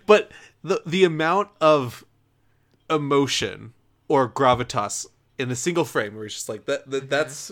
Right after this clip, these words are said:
Speaker 1: like, what we're gonna capture that we wanna look at. It, he captures as much as, like, Scorsese or Ozu would
Speaker 2: Mm-hmm.
Speaker 1: in a different way, but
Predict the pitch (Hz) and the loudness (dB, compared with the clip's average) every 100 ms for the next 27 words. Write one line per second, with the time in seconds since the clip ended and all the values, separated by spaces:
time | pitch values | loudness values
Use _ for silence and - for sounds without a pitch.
0 | - 131 143 147 143 143 120 135 123 - | -4 -4 -2 -2 -2 -2 -4 -6 -6 -6
1 | 113 110 117 113 107 107 110 107 95 - | -8 -8 -6 -6 -6 -8 -10 -10 -12 -16
2 | _ _ _ _ _ _ _ - - _ | _ _ _ _ _ _ _ -20 -20 _
3 | _ - 170 - _ - - 180 180 196 | _ -4 -4 -6 _ -20 -12 -10 -2 4
4 | 202 - 233 175 151 135 143 143 - 131 | 4 4 -2 0 0 -2 0 -2 0 0
5 | 123 113 - - - 131 123 123 120 110 | 0 -2 -6 -6 0 0 2 0 0 0
6 | 101 101 95 101 101 104 104 104 101 - | -4 -6 -8 -12 -12 -14 -12 -12 -14 -16
7 | 170 170 156 143 147 170 196 277 294 214 | -16 -14 -14 -14 -2 0 2 2 0 2
8 | 240 185 117 123 117 | 2 2 2 0 -2